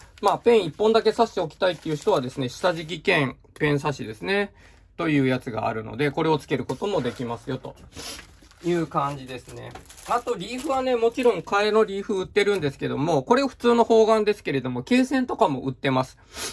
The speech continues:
これ結構ね、あの、重要で、ロルバーンって基本的にはね、五ミリ方眼しかないんですけれども、こっちのフレキシブルに関しては、経線とかも選べますんで、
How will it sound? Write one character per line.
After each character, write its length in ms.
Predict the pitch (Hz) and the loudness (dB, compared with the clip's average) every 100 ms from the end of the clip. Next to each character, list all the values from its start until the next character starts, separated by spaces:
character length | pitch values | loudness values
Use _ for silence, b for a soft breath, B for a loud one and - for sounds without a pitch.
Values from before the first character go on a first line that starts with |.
| B _ 269 | B _ 2
こ 60 | |
れ 80 | 277 | 4
結 160 | 277 - | 2 0
構 180 | 160 | 0
ね、 240 | 139 120 - - - | 0 -2 -8 -20 -6
あ 140 | 143 143 | -2 0
の、 260 | 127 123 | 0 0
重 160 | 123 156 | 0 2
要 140 | 143 | 2
で、 100 | 123 | 2
ロ 100 | 143 | 2
ル 120 | 214 | 4
バ 80 | 247 | 4
ー 40 | 277 | 2
ン 40 | |
っ 40 | 190 | 0
て 120 | 139 | -6
基 160 | 175 | -2
本 160 | 185 226 | 0 2
的 160 | 214 214 | 0 0
に 100 | 165 | -2
は 100 | 117 | -2
ね、 100 | 113 | -2
五 120 | 151 | -2
ミ 120 | 185 | 0
リ 60 | 214 | 2
方 120 | 214 | 2
眼 140 | 147 | 2
し 80 | - | -2
か 80 | 123 | -2
な 160 | 143 | 2
い 80 | 147 | 2
ん 80 | 120 | 0
で 100 | 117 | -6
す 80 | - | -8
け 80 | 123 | -6
れ 80 | |
ど 80 | 117 | -4
も、 140 | 165 151 | -4 -2
こ 100 | 196 | -2
っ 80 | |
ち 100 | 226 | 2
の 120 | 247 170 | 2 2
フ 100 | 202 | 0
レ 100 | 240 | -2
キ 60 | |
シ 80 | 349 | -2
ブ 100 | 214 | 0
ル 100 | 202 | 0
に 80 | 190 | 0
関 180 | 202 190 | -2 -2
し 40 | |
て 60 | 196 | -2
は、 80 | 147 | 0
経 200 | 196 202 | 0 2
線 160 | 214 | 0
と 100 | 208 | 0
か 120 | 180 | 0
も 100 | 127 | -2
選 200 | 120 135 | 0 0
べ 80 | 156 | 0
ま 140 | 160 156 | -2 -4
す 120 | 131 | -6
ん 120 | 123 | -2
で、 180 | 151 | -2